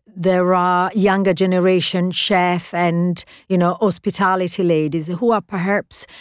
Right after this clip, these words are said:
doing something a little bit off the beaten track. Also in social enterprising, there is a lot of food and, you know, social enterprise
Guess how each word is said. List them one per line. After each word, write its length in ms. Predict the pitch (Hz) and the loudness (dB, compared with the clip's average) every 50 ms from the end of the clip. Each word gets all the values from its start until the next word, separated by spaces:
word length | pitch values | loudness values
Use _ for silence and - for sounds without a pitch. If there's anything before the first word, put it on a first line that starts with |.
| - - - | -20 -6 -2
doing 300 | 202 240 226 226 220 208 | 2 4 4 4 4 2
something 480 | 208 - 233 226 214 214 - 226 208 208 | 0 0 0 0 0 0 0 0 2 2
a 60 | 208 | 2
little 320 | 208 220 233 - 214 196 | 2 2 2 0 -2 -2
bit 200 | 175 202 196 - | 0 0 0 0
off 280 | 220 185 214 180 - - | 0 0 0 -2 -2 -2
the 100 | 208 190 | -2 0
beaten 340 | 170 208 185 - 185 180 170 | 0 -2 -2 -2 -2 -4 -4
track. 480 | - - 226 202 180 156 151 - - | -2 -2 0 0 0 0 -2 -4 -2
Also 360 | 202 185 180 175 - - 190 | 0 0 0 -2 -2 -2 0
in 140 | 180 165 147 | 0 0 -2
social 380 | 135 - - 170 - - 170 160 | -2 -4 -4 -4 -2 -2 -2 -2
enterprising, 1000 | 175 190 180 - 185 - _ - 196 185 185 185 180 165 - 190 185 185 190 180 | -2 -2 -4 -4 -8 -8 _ -2 0 0 2 0 0 0 -2 -2 -2 -2 -2 -2
there 180 | 147 151 147 156 165 | -2 -2 -2 -2 -4
is 120 | 151 135 | -4 -4
a 60 | 160 | -4
lot 380 | 147 160 165 175 185 190 185 180 | -4 -2 -2 0 2 2 0 0
of 100 | 185 170 | -2 -6
food 560 | - - - 214 208 196 196 185 185 175 175 - - - - - - - - | -10 -4 0 2 4 4 4 4 2 0 -4 -10 -16 -20 -20 -20 -20 -8 -4
and, 380 | - 185 170 170 170 170 160 170 | -2 0 0 0 0 0 -2 -2
you 160 | 156 185 175 | 0 0 0
know, 100 | 170 160 | 0 0
social 380 | - - 190 165 - 170 170 | -2 -2 -4 -2 0 0 0
enterprise 840 | 165 170 165 - 165 - _ - 180 170 165 160 160 160 160 151 - | 0 0 -2 -6 -10 -10 _ -2 0 0 0 0 0 0 -2 -4 -6